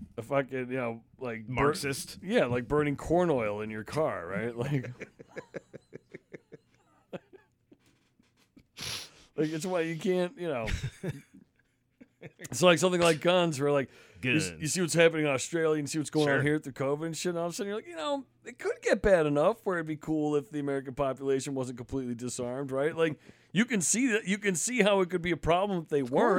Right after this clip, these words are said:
Speaker 2: course, yeah.
Speaker 1: right? I mean, that's, so, you know,
Speaker 2: Oh,
Speaker 1: but
Speaker 2: there's no way to fight authority without some
Speaker 1: Right,
Speaker 2: sort of
Speaker 1: there's
Speaker 2: help.
Speaker 1: no threat.
Speaker 2: Right.
Speaker 1: And then e-, even when Joe Biden tells you we're gonna need nukes to get us, yeah, but you know what?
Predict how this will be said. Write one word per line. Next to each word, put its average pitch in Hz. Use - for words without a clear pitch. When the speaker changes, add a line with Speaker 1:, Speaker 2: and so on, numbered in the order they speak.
Speaker 2:
course, -
yeah. 190
Speaker 1:
right? -
I -
mean, 170
that's, 208
so, 175
you 208
know, 175
Speaker 2:
Oh, 156
Speaker 1:
but 175
Speaker 2:
there's 170
no 175
way 156
to 131
fight 151
authority 147
without 123
some -
Speaker 1:
Right, 320
Speaker 2:
sort -
of 120
Speaker 1:
there's 175
Speaker 2:
help. 190
Speaker 1:
no 226
threat. 254
Speaker 2:
Right. 156
Speaker 1:
And 220
then -
e-, 262
even 254
when 233
Joe 233
Biden 220
tells 220
you 202
we're 196
gonna 202
need 185
nukes 202
to 165
get 226
us, 196
yeah, 247
but 185
you 175
know 208
what? 208